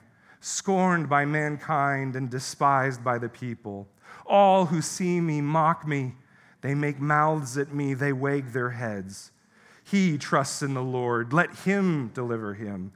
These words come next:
Let him rescue him, for he delights in him.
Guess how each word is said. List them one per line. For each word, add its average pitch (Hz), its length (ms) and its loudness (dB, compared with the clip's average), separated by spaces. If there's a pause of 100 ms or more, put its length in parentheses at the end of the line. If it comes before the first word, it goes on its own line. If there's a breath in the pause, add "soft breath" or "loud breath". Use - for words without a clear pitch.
(160 loud breath)
Let 160 180 2
him 175 640 0
rescue 127 400 -4
him, 95 380 -10 (240 loud breath)
for 135 200 -2
he 143 380 -2
delights 120 640 -2
in 95 120 -8
him. 90 400 -10